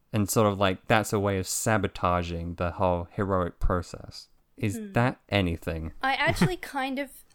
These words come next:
Speaker 2: love the idea of a villain that is a pain in the ass to all other villains because they show up and take the credit for all the villainous deeds.
Speaker 1: Ooh. Okay, that's, that's pretty good. So, they're a v-, they're a villain of villains.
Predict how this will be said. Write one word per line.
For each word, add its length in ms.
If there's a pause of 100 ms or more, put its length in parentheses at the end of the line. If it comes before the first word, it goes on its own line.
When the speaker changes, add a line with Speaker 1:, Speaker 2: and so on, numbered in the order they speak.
Speaker 2:
love 300
the 140
idea 520
of 240 (100)
a 80
villain 600 (280)
that 300 (160)
is 160
a 60
pain 380
in 80
the 100
ass 260
to 140
all 440
other 240
villains 400
because 280
they 120
show 300
up 160
and 120
take 200
the 60
credit 520
for 120
all 160
the 80
villainous 400
deeds. 540 (500)
Speaker 1:
Ooh. 680 (340)
Okay, 200
that's, 500 (340)
that's 200
pretty 200
good. 140
So, 340 (340)
they're 460 (240)
a 120
v-, 180 (360)
they're 200
a 60
villain 420
of 200
villains. 840